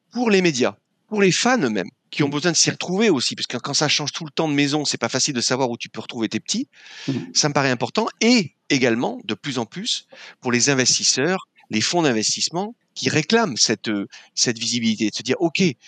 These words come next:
Speaker 1: je sais que les sept, huit prochaines années, là, il va y avoir un nouveau deal N B A qui va être fait,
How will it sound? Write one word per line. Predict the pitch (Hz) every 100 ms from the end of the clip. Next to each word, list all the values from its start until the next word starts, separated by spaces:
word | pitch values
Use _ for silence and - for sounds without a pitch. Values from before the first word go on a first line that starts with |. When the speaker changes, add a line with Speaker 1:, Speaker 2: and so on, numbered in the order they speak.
| - - _
Speaker 1:
je | 131 160 165
sais | - 185 190
que | 165 151
les | 143 120
sept, | - 156 -
huit | 151
prochaines | - 120 120 113
années, | 110 165 262 - - - -
là, | - 107
il | 104
va |
y | 110
avoir | 110 110
un |
nouveau | 127 127
deal | 123 117
N | 110
B | 110 117
A |
qui | -
va | 95
être | 95 -
fait, | 196 269